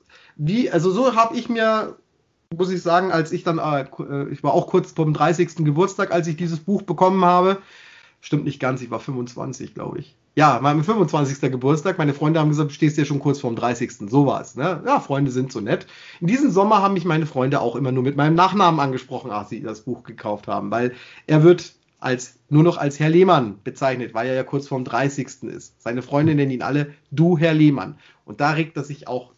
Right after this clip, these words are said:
köstlich drüber auf, diese Verbindung aus Duzen und Nachnamen hinterher.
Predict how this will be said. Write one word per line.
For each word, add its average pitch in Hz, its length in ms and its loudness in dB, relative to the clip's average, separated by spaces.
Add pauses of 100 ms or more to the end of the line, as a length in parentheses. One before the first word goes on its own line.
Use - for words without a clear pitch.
(140)
köstlich 214 600 -2
drüber 160 300 0
auf, 135 300 -2 (540)
diese 120 200 -8
Verbindung 190 680 4 (220)
aus 113 240 -14
Duzen 185 480 -2
und 156 180 -8
Nachnamen 110 640 -4
hinterher. 92 560 -10